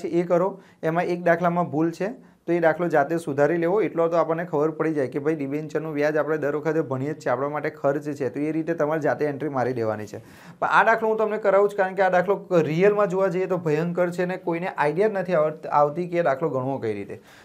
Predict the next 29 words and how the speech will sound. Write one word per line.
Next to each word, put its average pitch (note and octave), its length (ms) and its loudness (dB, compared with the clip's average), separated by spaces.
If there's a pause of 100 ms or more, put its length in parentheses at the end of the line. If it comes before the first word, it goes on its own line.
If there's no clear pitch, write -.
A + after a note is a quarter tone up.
(100)
તો F3+ 200 2
જો G#3 100 8
આ F#3+ 140 4
દાખલામાં G3 580 2 (220)
શું A#3 180 -2
કીધું F3 240 0
છે, G3 160 -2
સૌથી F#3 260 -2
પહેલાં F#3+ 200 4
આપણે F#3 240 4
રકમ F#3 320 4
વાંચીએ D3+ 260 -4
સ્ટુડન્ટ. E3 340 0
એમાં F#3+ 180 -2
કીધું F#3+ 340 -4
ઇક્વિટી F3+ 340 -2
શેર C3 240 0
મૂડી. A2+ 200 -12 (440)
જો G3 140 0
સ્ટુડન્ટ, D#3+ 280 -2
અહીંયા F3 320 -2
ઇક્વિટી F3+ 360 -4
શેર F3 220 -2
મૂડી F3 180 0
તમારા E3+ 320 -2
દાખલામાં D#3 440 0
આપી D#3+ 160 -8
દીધેલી D#3 360 -4
છે F3+ 80 -4